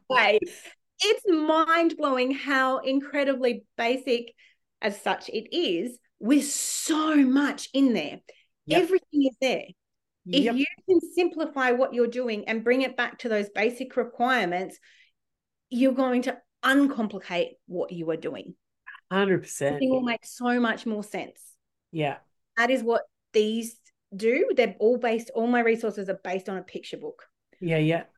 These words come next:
Speaker 1: So the first one that went up yesterday was based on Possum Magic. And it's about probably fifty odd activities in there.
Speaker 2: Wow.
Speaker 1: That fit to the early years learning framework.
Speaker 2: Wow.
Speaker 1: With an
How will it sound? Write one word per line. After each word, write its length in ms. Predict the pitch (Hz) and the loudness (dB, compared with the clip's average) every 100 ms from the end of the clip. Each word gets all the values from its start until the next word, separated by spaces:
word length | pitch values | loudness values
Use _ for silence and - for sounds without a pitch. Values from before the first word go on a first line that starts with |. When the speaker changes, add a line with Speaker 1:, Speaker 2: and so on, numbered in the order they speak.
| _ _ - | _ _ -10
Speaker 1:
So 160 | - | -4
the 100 | 190 | -4
first 240 | 196 220 233 | 2 2 2
one 100 | 233 | 0
that 100 | 208 | 0
went 140 | 202 | -2
up 100 | 196 - | -4 -6
yesterday 320 | 185 185 185 | -8 -4 -4
was 100 | 180 | -4
based 240 | 180 170 170 | -4 -4 -6
on 80 | 170 | -10
Possum 320 | 180 - 175 | -10 -8 -6
Magic. 400 | 170 160 143 - - _ - | -6 -8 -10 -14 -20 _ -2
And 140 | 254 | 0
it's 100 | 285 | 2
about 260 | 302 302 - _ 196 - _ _ _ | 0 -2 -4 _ -18 -18 _ _ _
probably 360 | - 240 254 233 | -4 0 0 -2
fifty 360 | 233 214 208 202 | -4 -8 -4 0
odd 120 | 190 | 0
activities 500 | 180 185 202 214 226 | -2 -6 -6 -4 -4
in 140 | 233 233 | -4 -2
there. 240 | 240 240 240 _ _ _ - | 0 -2 -6 _ _ _ -2
Speaker 2:
Wow. 560 | 165 247 247 143 120 - - | 2 4 4 2 -2 -10 -4
Speaker 1:
That 40 | |
fit 160 | 247 - | -4 -4
to 100 | 214 | -8
the 120 | 202 | -2
early 180 | 196 196 | 0 0
years 220 | 190 190 | -2 -4
learning 280 | 180 175 175 | -4 -4 -6
framework. 540 | 170 170 165 160 101 - _ _ _ _ _ | -8 -10 -10 -10 -12 -18 _ _ _ _ _
Speaker 2:
Wow. 160 | 240 285 | -2 2
Speaker 1:
With 180 | 330 | 4
an 80 | 359 | 4